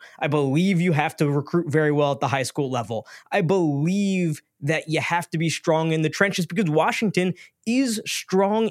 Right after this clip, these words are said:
in the trenches. But I also believe that Washington and Michigan are two stylistically very, very different programs that have done things in very different ways.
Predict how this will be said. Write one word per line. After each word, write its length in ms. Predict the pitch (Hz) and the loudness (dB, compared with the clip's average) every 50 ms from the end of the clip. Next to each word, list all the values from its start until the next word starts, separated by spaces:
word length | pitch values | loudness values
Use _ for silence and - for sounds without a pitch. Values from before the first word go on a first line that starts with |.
| - | -2
in 220 | - 185 185 175 170 | -2 0 0 2 2
the 80 | 170 | 0
trenches. 640 | 160 - - - 214 226 - - - - - - - _ _ - - - - | 0 -2 0 0 0 0 -2 -4 -8 -8 -12 -14 -14 _ _ -20 -20 -18 -8
But 200 | - 151 220 - | -2 -2 -2 0
I 120 | 196 180 - - _ - | 0 -6 -6 -8 _ -2
also 460 | - 190 233 254 233 - - 262 240 | 0 2 2 2 0 0 2 2 2
believe 680 | 175 139 180 165 135 120 113 107 107 113 117 117 117 - _ _ _ _ - | 2 2 0 -2 -2 -4 -6 -6 -6 -6 -8 -8 -10 -12 _ _ _ _ -2
that 160 | 185 170 - | -2 -2 -2
Washington 1160 | 147 143 135 127 131 143 139 165 208 - - 240 233 226 226 - 208 208 208 214 214 208 208 - _ _ _ _ _ _ - | -4 -8 -6 -2 -2 0 0 0 -2 0 0 -2 -2 -2 -2 -2 -2 0 0 0 -2 -2 -4 -6 _ _ _ _ _ _ -4
and 180 | 170 160 147 147 | -2 0 0 2
Michigan 500 | 170 180 - - 143 117 123 113 117 113 - | 0 0 0 -2 -2 -2 -2 -4 -6 -6 -4
are 120 | - 147 | -4 -4
two 160 | 147 - 214 | -2 0 -2
stylistically 1080 | 214 - - - - - 151 156 196 208 196 175 175 - - 156 156 - 147 139 127 - - - _ | -2 -2 -2 -4 -2 0 0 0 0 0 0 0 -2 -2 -2 -6 -4 -2 -2 -2 -4 -6 -10 -16 _
very, 720 | - 139 135 131 127 156 156 175 196 208 190 180 170 160 147 | -4 -4 -2 0 4 4 4 4 4 2 2 2 2 2 0
very 520 | 135 120 147 143 143 147 147 143 139 131 | 2 2 2 2 2 2 2 2 0 0
different 600 | 131 127 120 131 151 147 - - 151 135 - - | -2 -2 0 0 -2 -2 -2 -4 -6 -6 -6 -8
programs 680 | - - 139 143 135 117 131 120 120 120 117 113 107 - - - - - | -2 0 0 0 0 0 -2 -2 -2 -4 -4 -6 -6 -8 -12 -18 -12 -4
that 120 | - 160 156 | -2 -2 0
have 280 | 143 135 127 131 123 | 0 -2 -2 -4 -2
done 300 | 117 151 156 175 190 175 | 0 0 0 0 -2 -2
things 300 | - - 160 156 151 135 | 0 0 0 0 0 0
in 220 | 131 135 127 127 117 | 0 -2 -2 -2 -4
very 560 | 113 113 113 147 143 175 185 202 208 214 196 170 | -4 -2 -2 0 0 2 2 2 0 0 0 -2
different 580 | 143 117 156 156 147 - - 139 135 127 - | -2 0 -2 -2 -2 -2 -4 -4 -4 -4 -6
ways. 600 | 110 113 127 147 175 175 143 113 107 120 117 113 | -8 -6 -4 -2 -2 -2 -4 -4 -6 -6 -8 -8